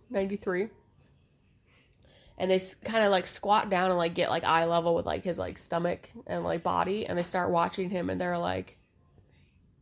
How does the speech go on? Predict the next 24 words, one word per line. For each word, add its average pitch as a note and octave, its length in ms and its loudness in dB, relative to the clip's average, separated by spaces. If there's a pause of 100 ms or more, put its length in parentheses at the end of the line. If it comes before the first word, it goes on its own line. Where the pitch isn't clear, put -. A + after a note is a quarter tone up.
(440)
"Yeah, D3+ 200 2
no, D#3 140 4
this F#3 140 2
kid's G#3 220 2
in, D#3+ 80 -2
like, D3+ 160 -2
severe D#3 400 -2
respiratory D3+ 380 -6
distress, D3 340 -4
borderline C#3+ 440 -2
failure." C#3+ 460 -2
They're E3 140 -2
like, D3+ 220 -2
"He F3 260 -2
is D#3+ 140 -2
working D#3+ 420 -4
so F3 520 0
hard." F3+ 300 -2
They're E3+ 100 0
like, E3 140 0
"It's F3 120 -6
not F3+ 180 2
chest F3+ 220 -2
retractions B3 680 0